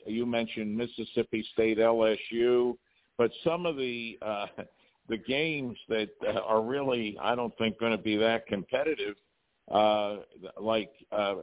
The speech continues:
Vanderbilt. Well, that might be. That's against Northern Illinois. That could be a good one. But I'm thinking Alabama and U L, uh, Monroe. <laughs> Uh, you think that'll be a cakewalk for the Crimson Tide?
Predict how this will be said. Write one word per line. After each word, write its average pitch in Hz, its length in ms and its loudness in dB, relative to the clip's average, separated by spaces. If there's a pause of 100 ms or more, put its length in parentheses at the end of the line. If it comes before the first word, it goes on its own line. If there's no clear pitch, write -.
(120)
Vanderbilt. 113 880 0
Well, 127 160 2
that 131 200 0
might 117 300 -4
be. 95 380 -6
That's 113 240 -4
against 107 400 -4
Northern 107 460 4
Illinois. 101 580 2
That 101 220 -2
could 90 160 -4
be 90 120 -2
a 87 40 -4
good 95 200 0
one. 95 140 -6 (300)
But - 100 4
I'm - 120 2
thinking 139 340 -2
Alabama 131 680 0
and 110 160 -6
U 123 260 -4
L, 117 440 0
uh, 104 220 -2 (120)
Monroe. 104 560 -4 (580)
<laughs> - 0 -
Uh, 110 340 -2 (280)
you 117 140 0
think 139 260 0
that'll 139 280 2
be 131 360 0
a 120 60 0
cakewalk 135 800 -2
for 120 80 -4
the 113 120 -4
Crimson 127 540 -6
Tide? 123 400 0